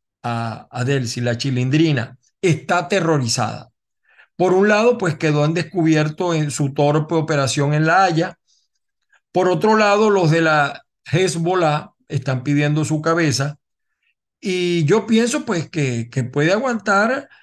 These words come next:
porque Jorge Rodríguez es un tipo sagaz,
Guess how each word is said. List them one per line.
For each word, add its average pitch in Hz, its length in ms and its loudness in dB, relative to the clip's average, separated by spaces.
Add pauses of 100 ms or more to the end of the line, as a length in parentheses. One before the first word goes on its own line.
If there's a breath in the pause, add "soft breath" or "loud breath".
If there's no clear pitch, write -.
(220 soft breath)
porque 165 360 0
Jorge 147 360 0
Rodríguez 208 540 0
es 196 80 0
un 165 80 -6
tipo 165 340 -2
sagaz, 175 800 0